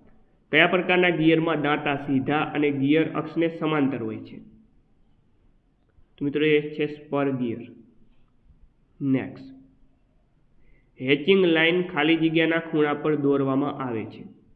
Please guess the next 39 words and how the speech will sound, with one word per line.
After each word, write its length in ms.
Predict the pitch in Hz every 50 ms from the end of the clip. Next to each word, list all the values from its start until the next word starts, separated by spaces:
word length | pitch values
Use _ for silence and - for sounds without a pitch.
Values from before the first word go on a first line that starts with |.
| _ _ _ _ _ 127
હેચિંગ 400 | 131 143 143 - 175 151 135 123
લાઇન 220 | 117 110 107 -
ખાલી 360 | - - - 160 170 185 185
જગ્યાના 300 | 175 180 175 175 170 170
ખૂણા 240 | 165 170 165 160 156
પર 160 | 151 160 151
દોરવામાં 520 | 147 147 147 143 139 143 139 135 131 123 127
આવે 160 | 131 135 139
છે 160 | 135 135 139
મિત્રો. 540 | 135 135 135 135 143 - - 143 - - - - - - _ _ _ _ _ _ _ _ _
તો 80 | - 139
તમે 180 | 135 135 135 135
જોઈ 180 | 131 135 143
શકો 260 | 139 143 143 139 147
છો 120 | 143 151 139
આ 40 | 131
હેચિંગ 360 | 131 135 135 143 139 135 135
લાઇન 200 | 135 139 139 139
અને 280 | - - 135 131 131
જે 120 | 131 135 135
પિસ્તાલીસ 560 | 135 - 139 143 143 143 - 151 151 156 156 151
ડિગ્રીના 420 | 135 135 135 135 135 139 135 139 139
ખૂણે 480 | 139 - 139 135 131 131 131 139 160
દોરવામાં 540 | 160 147 143 139 135 123 117 117 117 120 120
આવે. 120 | 110 -
એટલે 280 | - - - - - 151
ઓપ્શન 320 | 160 156 156 - 160 147
સી 200 | 143 - 127 139
સાચો 300 | 139 139 139 131 131 135
જવાબ 280 | 120 120 123 131 127 123
બનશે. 400 | 120 117 117 113 - - - - - - - _ -
ઓકે, 140 | 143 - -
આપણે 280 | 139 127 131 131 127 127
અહીં 220 | - - 131 127
આકૃતિ 340 | 117 - 127 123 120 120 123
પણ 360 | - 143 139 214 240 208 - - - - -
દર્શાવી 540 | 135 147 147 135 - - 117 110 107 110
છે. 180 | 110 - - - - - _ - _ - - _ _ _ _ _ _ -
નેક્સ્ટ, 420 | 143 139 135 123 - - - -